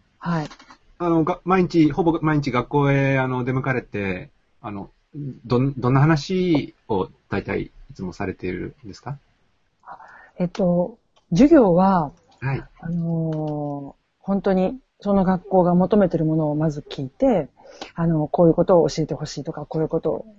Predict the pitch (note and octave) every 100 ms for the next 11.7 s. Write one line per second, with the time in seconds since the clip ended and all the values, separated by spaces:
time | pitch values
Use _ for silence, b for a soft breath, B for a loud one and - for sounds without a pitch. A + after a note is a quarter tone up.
0 | - F3 - - D3+ - - F3 G#3+ -
1 | B B B - A#3+ A#3+ B3 A3 B3+ A#3+
2 | G3+ F3 F3 F#3 F3+ G3 E3+ D3+ D3 E3
3 | - E3 F3 F#3 D#3 F#3+ G#3+ D#3+ - B
4 | B B E3+ E3+ D#3+ D3+ F#3+ E3+ B B
5 | B B B - E3 E3 - - A3 A#3
6 | - - - - _ - F#3+ F#3 G#3 G#3+
7 | F#3+ F3+ - D3 - _ _ _ _ -
8 | F3 F3 E3 - - D3+ D3 D3 F#3 E3+
9 | E3+ E3+ E3+ D#3+ - - E3+ E3 E3+ E3
10 | D#3 D#3+ F3 E3 D3+ D3+ - B3 G#3 D3
11 | D#3+ D3+ D3 C#3+ - - E3+